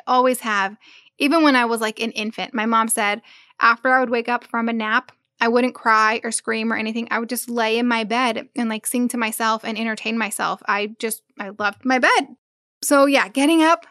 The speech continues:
is really hard for me. But when I get out of bed,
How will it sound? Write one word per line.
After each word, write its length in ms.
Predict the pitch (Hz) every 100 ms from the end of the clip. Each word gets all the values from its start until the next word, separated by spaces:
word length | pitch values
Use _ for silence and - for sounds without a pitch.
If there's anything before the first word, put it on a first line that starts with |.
| -
is 260 | 254 240
really 280 | 220 269 285
hard 300 | 254 233 233
for 100 | 233
me. 220 | 220 233 226 _ _ _ 240
But 280 | 262 247 -
when 180 | 233 240
I 120 | 262
get 160 | 302 320
out 160 | 339
of 140 | 359 285
bed, 320 | 214 -